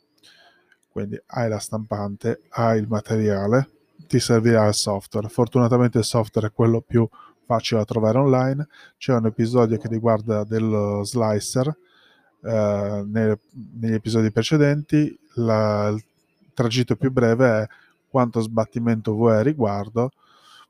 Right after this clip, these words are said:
Probabilmente se vuoi fare un pochettino il tragitto più breve, ex, in base alla stampante che riesci a ottenere in questo momento qua,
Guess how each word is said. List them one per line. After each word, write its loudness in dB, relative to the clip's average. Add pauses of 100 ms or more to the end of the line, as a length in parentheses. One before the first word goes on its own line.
(140)
Probabilmente 0
se -8
vuoi 0
fare -4
un -8
pochettino -2
il -6
tragitto -4
più -2
breve, 2
ex, -12
in -6
base 0
alla -6
stampante -6
che -6
riesci -4
a -2
ottenere -4
in -6
questo -6
momento -2
qua, 0